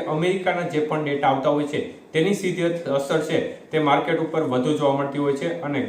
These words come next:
ગઈકાલે જ અમેરિકાના ડેટા આવ્યા છે સાંજે, જેની અસર સીધી બજાર ઉપર અત્યારે જોવા મળી રહી છે. સોનાની બજાર છે તેમાં જોરદાર છલાંગ જોવા મળી રહી છે. જોકે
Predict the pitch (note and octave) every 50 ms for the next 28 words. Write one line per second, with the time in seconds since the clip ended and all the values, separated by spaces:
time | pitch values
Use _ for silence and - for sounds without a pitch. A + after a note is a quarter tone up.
0 | B2 D3 D#3 E3 D#3+ E3 F#3+ E3+ D#3+ - - - - - - - - C3+ C#3 D#3+
1 | F3 F3 F3 - F#3 E3 D#3+ D#3+ D3+ D3 C#3+ C#3+ C#3+ C#3+ C#3 C#3 C#3 D3 D3+ D3+
2 | - D#3+ E3 F3 F3 E3+ - - - C#3 D3 D3 D#3 E3 G3 - - - - -
3 | A#2 A2+ C#3+ D#3 F#3 F#3 D#3 - - D#3 C3+ - - - D#3+ D#3+ E3 F3+ F3 D#3
4 | D3 C#3+ C#3 D3 C#3+ C#3+ C3+ C#3+ C3+ B2+ - D3 C3+ C#3 C3+ C3+ C3 B2+ B2+ C3+
5 | C#3 C#3 C#3 C#3+ C#3+ C#3+ C#3+ - - - D#3 E3 F3+ F3+ F#3 F#3 F#3 F3 D3+ C#3
6 | C3+ C#3 C#3 - - D3 - - - C#3+ C3+ C3 - C3+ C#3 D3+ D#3+ D3 C#3 D3+
7 | D#3 D3+ - - D3 C3+ C#3+ C#3 C3+ C3 C3 C3 C3+ D3 C#3 C3+ C3 C3+ C#3 C#3
8 | C#3 C#3 C3+ C#3+ F3 G3+ - - - - - - - D3+ D#3 D3+ D#3 C3+